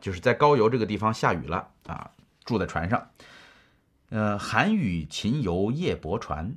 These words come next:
南湖新涨水连天。风流不见秦淮海，寂寞人间五百年。”就是他既有感情又写实，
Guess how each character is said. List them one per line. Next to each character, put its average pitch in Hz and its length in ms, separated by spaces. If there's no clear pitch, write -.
南 98 320
湖 98 300
新 143 340
涨 95 260
水 73 300
连 76 240
天。 107 300
风 202 340
流 107 220
不 110 160
见 92 360
秦 123 280
淮 98 200
海， 80 380
寂 - 120
寞 92 380
人 80 160
间 82 400
五 80 140
百 98 180
年。” 95 300
就 151 160
是 143 60
他 143 180
既 175 280
有 113 140
感 120 240
情 80 460
又 120 160
写 - 200
实， 76 400